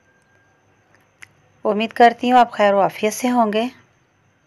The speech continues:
अल्लाह पाक आपको, मुझे अपनी हिफ्ज़ व अमान में रखे, हंसते बसते रखे, खुशियाँ मुकद्दर किए रखे और सेहत तंदुरुस्ती से नवाजे रखे।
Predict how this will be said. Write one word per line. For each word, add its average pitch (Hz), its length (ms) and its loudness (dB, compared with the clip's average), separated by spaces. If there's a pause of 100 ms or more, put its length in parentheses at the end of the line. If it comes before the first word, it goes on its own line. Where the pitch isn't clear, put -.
(1800)
अल्लाह 208 200 4
पाक 196 280 0
आपको, 196 480 0
मुझे 190 400 -4
अपनी 190 260 -4
हिफ्ज़ 196 240 -8
व 202 40 2
अमान 180 320 0
में 196 80 -4
रखे, 190 380 -4 (1300)
हंसते 214 360 -2
बसते 185 360 -2
रखे, 196 400 -4 (880)
खुशियाँ 220 420 -2
मुकद्दर 185 460 -2
किए 190 240 -2
रखे 196 420 -4 (840)
और 226 120 2
सेहत 208 380 -2
तंदुरुस्ती 180 540 -4
से 220 180 -4
नवाजे 175 460 0
रखे। - 360 -8